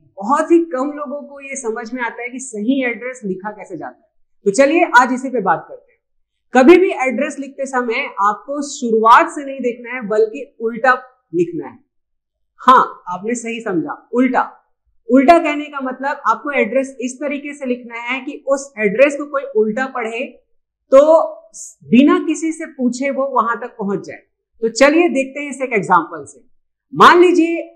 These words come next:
एक candidate है जिसका नाम है नेहा शर्मा। So, सबसे पहले उसका कैसे नाम लिखाएगा? सबसे पहले वो उसका नाम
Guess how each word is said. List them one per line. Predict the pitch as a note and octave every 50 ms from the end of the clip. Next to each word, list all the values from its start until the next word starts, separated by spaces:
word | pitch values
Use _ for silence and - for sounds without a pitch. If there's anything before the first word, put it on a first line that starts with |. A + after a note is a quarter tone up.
| - C4+ C#4+
एक | C#4+ - - - -
candidate | A#3+ A3+ A#3+ A#3+ C#4+ D4 C4 C#4 C#4 C4+
है | C4+ C4 C4 B3+
जिसका | F#3+ G#3 A3+ G#3+ - B3 B3+
नाम | A#3+ A#3+ A#3+ A#3+ A#3+ B3
है | B3+
नेहा | A#3+ A3 G#3+ G#3+ A3 A#3
शर्मा। | A3 - A3 F#3 E3 D3+ C#3 - - - _ _ _ _ _ _ _ _ _ -
So, | - C4+ D4 D#4 E4 D#4+
सबसे | D#4+ - B3 - - - E4+ E4+
पहले | E4+ D4+ D4+ D4 D4+
उसका | D4+ D4 B3+ - C#4+ C#4+ C4+
कैसे | - B3 B3 C4+ C4+
नाम | B3 B3 B3 B3 B3
लिखाएगा? | B3 A#3 - A#3 A#3 A3+ A#3 A3+ A#3+ B3
सबसे | A#3+ - G#3+ - - B3
पहले | B3 A#3+ A3+ A3 A#3 A#3
वो | G#3+ A3
उसका | G#3 - - G3+ F3+
नाम | E3+ E3+ E3 - G#3+ C#4+